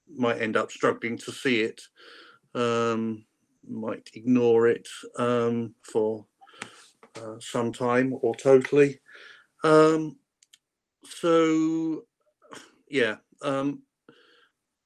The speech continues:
what are you trying to do, and what's the, what's the site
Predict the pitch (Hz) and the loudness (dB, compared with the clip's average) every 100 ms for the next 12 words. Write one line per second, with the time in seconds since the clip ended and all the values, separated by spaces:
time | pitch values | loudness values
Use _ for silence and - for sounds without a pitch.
0 | _ _ _ _ _ _ _ _ - 147 | _ _ _ _ _ _ _ _ -10 2
1 | 160 156 156 139 - 147 127 123 131 127 | 2 2 -2 -4 0 0 0 0 2 2
2 | 123 127 120 117 120 - - 131 113 107 | 2 -4 -4 0 0 -2 -10 -6 -6 -8
3 | 101 - 117 - - - 120 110 104 | -14 -6 -6 -6 -16 -12 -6 -6 -8